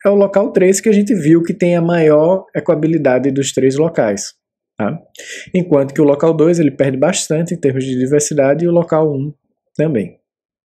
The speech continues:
certo? Então a gente consegue, é, comparar,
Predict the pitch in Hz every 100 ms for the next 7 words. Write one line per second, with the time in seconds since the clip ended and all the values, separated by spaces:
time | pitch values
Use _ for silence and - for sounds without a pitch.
0 | _ _ - 120 135 170 - - - -
1 | - 196 214 240 220 202 165 151 - _
2 | _ _ _ _ _ _ - _ _ _
3 | - 135 131 131 127 127 127 123 - -
4 | 180 175 156 131 147 180 131